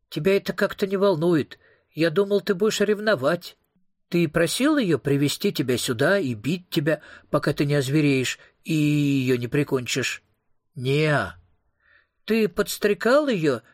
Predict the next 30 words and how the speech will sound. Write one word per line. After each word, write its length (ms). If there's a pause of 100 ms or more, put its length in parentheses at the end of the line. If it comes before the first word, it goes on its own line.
(140)
тебя 300
бить, 380 (140)
пока 240
ты 120
не 100
озвереешь 600
и 60
ее 220
не 100
прикончишь?» 760 (880)
«Нет, 300
конечно». 640 (960)
«И 300
ты 220
не 120
дрочил 440
на 140
то, 200
что 240
она 180
тебя 260
бьет, 480 (300)
пока 240
ты 120
не 80
озвереешь 580
и 40
ее 220
не 100
прикончишь? 720